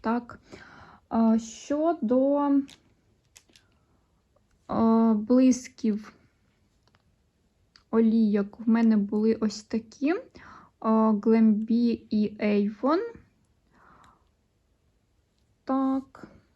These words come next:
і, е, я їх забираю.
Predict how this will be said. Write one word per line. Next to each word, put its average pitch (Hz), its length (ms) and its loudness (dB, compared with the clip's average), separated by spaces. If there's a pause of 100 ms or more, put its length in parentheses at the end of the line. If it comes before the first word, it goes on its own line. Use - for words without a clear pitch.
(280)
і, 226 360 0 (120)
е, 208 280 -4
я 202 160 -4
їх 196 240 -6 (960)
забираю. 202 1000 -8